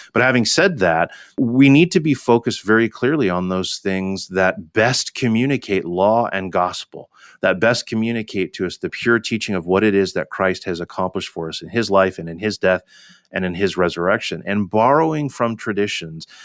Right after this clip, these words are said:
and taking wholesale from traditions that tend not to really excel at that almost guarantees that we end up not going to be excelling at that. And that's the last thing we want for the sake of our people.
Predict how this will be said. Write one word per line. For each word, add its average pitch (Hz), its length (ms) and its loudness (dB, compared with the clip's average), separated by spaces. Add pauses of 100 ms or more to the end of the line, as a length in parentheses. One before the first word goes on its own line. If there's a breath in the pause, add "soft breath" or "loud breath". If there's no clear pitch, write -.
(160 loud breath)
and 87 160 -6
taking 123 360 -2
wholesale 117 500 -2
from 101 200 -6
traditions 90 640 -6
that 90 280 0
tend 127 460 -2
not 120 320 0
to 147 100 -2
really 139 360 2
excel 135 440 -2
at 135 140 -2
that 139 260 -2 (500 soft breath)
almost 135 440 2
guarantees 98 840 -2
that 85 180 -2
we 107 240 6
end 87 340 0
up 82 180 -4
not 92 360 -4
going 87 260 -4
to 87 120 -10
be 82 160 -6
excelling 85 440 -4
at 78 80 -10
that. 82 140 -8
And 85 100 -6
that's 101 200 -4
the 98 100 -2
last 92 360 0
thing 90 140 -4
we 87 120 -2
want 92 300 -2
for 120 200 4
the 113 140 0
sake - 380 -2
of 90 140 -2
our 85 140 -4
people. - 520 -10